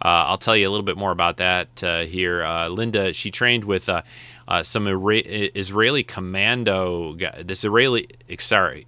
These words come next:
Israeli commando guy named Uzi Gal, and a-, another personal trainer, Anthony Cortez, for about, like, three hours a day, six days a week for thirteen weeks. Uh, she used weights and learned judo and, and, and heavy military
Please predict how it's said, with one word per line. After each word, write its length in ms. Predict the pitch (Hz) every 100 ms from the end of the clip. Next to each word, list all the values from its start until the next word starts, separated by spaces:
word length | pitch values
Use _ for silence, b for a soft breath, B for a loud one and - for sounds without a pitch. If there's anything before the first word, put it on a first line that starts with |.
| _
Israeli 560 | 92 90 92 104 123 127
commando 540 | - 98 101 104 92
guy 200 | 85 85 85
named 200 | 85 90
Uzi 420 | 117 120 110 92
Gal, 400 | 82 82 87 - B B B B
and 140 | 98
a-, 100 | 98
another 300 | 101 107 101
personal 380 | 98 101 - 87
trainer, 480 | - - 107 101 90
Anthony 440 | 92 95 104 90
Cortez, 600 | - 95 - 107 95 90
for 320 | - 92 85
about, 140 | 85 82
like, 160 | 78
three 260 | - 113 110
hours 260 | 107 98 90
a 80 |
day, 300 | 82 95 92
six 260 | 87 104 -
days 220 | 98 87
a 40 | 87
week 160 | 87
for 120 | 85
thirteen 500 | - - - 95 87
weeks. 420 | 92 92 - - - B B B B B
Uh, 200 | 90 87
she 200 | - 107
used 380 | 92 92 90 87
weights 720 | 90 95 101 101 101 98 -
and 140 | 87 85
learned 200 | 82 82
judo 540 | 95 107 107 101 92
and, 160 | 85 78
and, 320 | 95 87 82 -
and 180 | 90
heavy 300 | 87 113 110
military 720 | 98 104 101 - 101 98 95